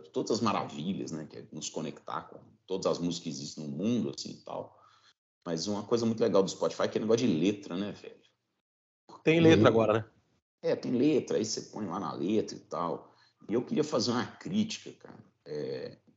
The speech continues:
Speaker 1: eu queria fazer uma crítica a todos os compositores do mundo. Da última vez eu fiz uma crítica ao Djavan. O Flávio, você tá sem conversar comigo desde então.
Speaker 2: Hum.
Speaker 1: Mas eu fiz uma crítica à letra do Djavan. O Djavan, a música é muito boa, né, tal, tal, mas as letras do Djavan são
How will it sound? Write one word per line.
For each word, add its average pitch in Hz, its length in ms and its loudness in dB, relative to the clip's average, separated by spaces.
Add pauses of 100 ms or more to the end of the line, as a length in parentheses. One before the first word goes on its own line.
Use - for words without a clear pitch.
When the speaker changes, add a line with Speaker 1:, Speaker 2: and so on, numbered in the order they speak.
Speaker 1:
eu - 120 -14
queria - 180 -8
fazer 98 180 -6
uma 117 100 -4
crítica 107 440 -6
a - 20 -16
todos 131 400 -2
os - 120 0
compositores 101 680 -4
do 113 180 0
mundo. 98 380 2
Da 131 100 2
última 120 300 2
vez 127 120 2
eu 151 60 2
fiz 147 140 -4
uma 143 100 0
crítica 107 340 -2
ao 90 60 2
Djavan. 85 480 2
O 147 60 0
Flávio, 120 280 2
você 104 140 -2
tá 104 140 -2
sem 104 120 -2
conversar 82 300 -2
comigo 82 300 -4
desde 76 180 -2
então. 98 320 -10 (560)
Speaker 2:
Hum. 135 140 -2
Speaker 1:
Mas 80 840 -2 (100)
eu 101 80 -4
fiz 135 140 -6
uma 127 100 4
crítica 139 360 0
à 127 100 4
letra 95 580 4
do 71 140 -6
Djavan. 71 460 -8
O 92 160 -4
Djavan, 143 260 -2
a - 40 -2
música 120 200 -2
é 95 40 -4
muito 85 140 -8
boa, 85 600 4
né, 98 240 -8
tal, 101 140 -6
tal, 107 200 -4
mas - 140 -6
as 104 180 -4
letras 104 320 2
do 92 80 -4
Djavan 90 400 0
são - 400 -8